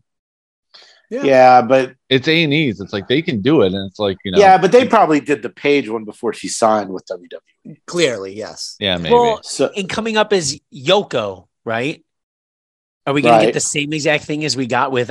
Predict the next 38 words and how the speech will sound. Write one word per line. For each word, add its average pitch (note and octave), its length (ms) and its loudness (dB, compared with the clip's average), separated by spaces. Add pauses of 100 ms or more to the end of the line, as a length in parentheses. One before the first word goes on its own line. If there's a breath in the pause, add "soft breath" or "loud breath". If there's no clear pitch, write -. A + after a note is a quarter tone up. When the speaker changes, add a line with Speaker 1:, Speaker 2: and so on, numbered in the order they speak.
(120)
Speaker 4:
Icon? E3 840 -2 (600)
Speaker 2:
Oh, G2 60 -10
Speaker 1:
Oh, A#2+ 200 2
Speaker 2:
yeah. D3+ 340 4
Speaker 3:
I'm B2+ 40 2
still B2+ 160 6
Speaker 1:
right, B2 60 2
Speaker 3:
waiting B2 280 4
for B2+ 120 -2
the B2 80 2
Speaker 1:
right. B2+ 80 2
Speaker 3:
Lex D3+ 280 -2
Luger E3 320 2
icon F2+ 440 -6
to F2 160 -14
come F2 140 -10
out. E2+ 280 -6 (480)
Speaker 4:
Like B2+ 260 -2
Speaker 3:
And B2 100 -2
Speaker 1:
I'm - 140 4
Speaker 3:
the A2 60 4
Speaker 1:
still A2 140 4
Speaker 3:
Vlad E3 220 6
Speaker 1:
waiting. G#2+ 300 4
Speaker 3:
movie. F2+ 120 0 (200)
Speaker 1:
<laughs> - 220 -14
I'm F#3 160 0
still F#3+ 320 0
Speaker 4:
And F#3+ 120 6
the F#3+ 40 8
Speaker 1:
waiting D#3 140 2
Speaker 4:
Vlad D#3 160 -2
Speaker 1:
for G#3+ 180 0
Speaker 4:
movie. G3 140 -2
Speaker 1:
Vladimir. G#3 720 2 (1200 soft breath)
Speaker 2:
Super E3 320 4
fan. G#2 480 2 (160)
Speaker 1:
Yes, F3 640 -6